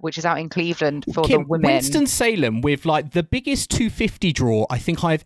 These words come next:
Speaker 2: ever seen. It feels a bit, it feels a bit too ridiculous that they've got s-, sixteen seeds and they've been given a bye in, <laughs> into the round two of an A T P two fifty.
Speaker 1: Yeah, it does seem a bit drastic, doesn't it? Um, um, maybe they're thinking, you know,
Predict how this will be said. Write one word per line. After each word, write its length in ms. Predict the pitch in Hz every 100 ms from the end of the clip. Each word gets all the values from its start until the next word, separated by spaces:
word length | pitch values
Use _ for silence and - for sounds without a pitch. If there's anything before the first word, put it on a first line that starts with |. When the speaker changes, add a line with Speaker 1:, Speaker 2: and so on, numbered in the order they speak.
| -
Speaker 2:
ever 240 | 175 170
seen. 420 | - 160 113 110
It 140 | 135 156
feels 240 | 208 208
a 60 | 196
bit, 320 | 254 233 - _ _ _ _ _ _
it 120 | 214 220
feels 220 | 277 254
a 60 |
bit 160 | 262 -
too 380 | - - 233 214
ridiculous 680 | 202 202 - 151 113 110 -
that 220 | 135 -
they've 160 | 139
got 140 | - -
s-, 180 | - - -
sixteen 640 | - - - - 214 196
seeds 380 | 180 196 139 110 139
and 100 | 135
they've 120 | 135
been 160 | 156 143
given 320 | 170 156 151
a 100 | 147
bye 720 | 113 151 160 156 110 110 113 _ _ _ _ _ _ _ -
in, 180 | 151 151 -
<laughs> 180 | - -
into 320 | 190 190 208
the 80 | 175
round 380 | 160 196 214 208
two 460 | 208 156 117 123 - - - _ 151
of 100 | 143
an 100 | 147
A 120 | 156
T 160 | -
P 160 | 143 147
two 180 | - 139
fifty. 480 | 143 - - - - _ _ -
Speaker 1:
Yeah, 180 | 220 220
it 100 | 175
does 160 | 320 349
seem 140 | 370
a 80 | 330
bit 220 | 285 285
drastic, 440 | - 156 - - -
doesn't 260 | 208 185
it? 200 | 151 143 -
Um, 460 | 165 160 165 165
um, 180 | - 170
maybe 340 | 180 214 214 214
they're 220 | 202 196
thinking, 640 | - 190 190 190 175 165
you 120 | 160
know, 160 | 180 156